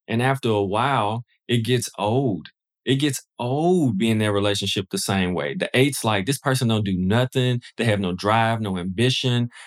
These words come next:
a lot of these different things. They don't stand up for themselves," all this type of stuff.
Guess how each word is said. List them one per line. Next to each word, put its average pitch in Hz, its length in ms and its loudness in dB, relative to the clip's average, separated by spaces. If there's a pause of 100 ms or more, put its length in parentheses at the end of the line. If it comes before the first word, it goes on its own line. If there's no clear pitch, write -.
a 101 60 -4
lot 104 140 2
of 101 40 -2
these 104 100 -6
different 101 280 -4
things. 110 320 0
They 110 80 2
don't 92 140 -2
stand 98 300 -2
up 117 140 -2
for 120 140 0
themselves," 113 600 0
all 143 220 2
this 160 140 -6
type 117 200 -6
of 110 60 -10
stuff. 92 240 -6